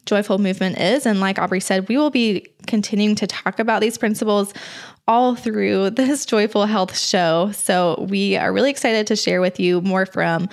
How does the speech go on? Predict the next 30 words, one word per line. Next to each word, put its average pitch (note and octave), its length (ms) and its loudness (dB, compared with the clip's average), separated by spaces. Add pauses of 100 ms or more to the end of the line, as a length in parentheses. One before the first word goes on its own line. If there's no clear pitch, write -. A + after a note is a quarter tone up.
(380)
our F3 160 0
guest. D#4 560 0 (200)
Um, F3 500 -2 (160)
and G3+ 140 -2
also A3+ 260 0
we A3+ 100 2
have G#3 200 -2
a E3 60 0
course B3 600 -2 (160)
too. A3+ 500 2
If G3 220 -4
you're F3+ 160 0
like, F3 260 -2
"Yes, C4 440 2
I'm G#3 180 0
in, B3 260 4
I G#3 80 2
wanna G3 200 2
know F#3 160 0
more." A#3+ 680 0
We B3+ 180 2
have C#4 200 2
a C4 80 2
twelve-week A3+ 480 0
course G#3+ 400 0
that F3+ 200 0
we G3+ 140 0
take G3 260 -2
students F#3+ 400 -2
through F#3 420 0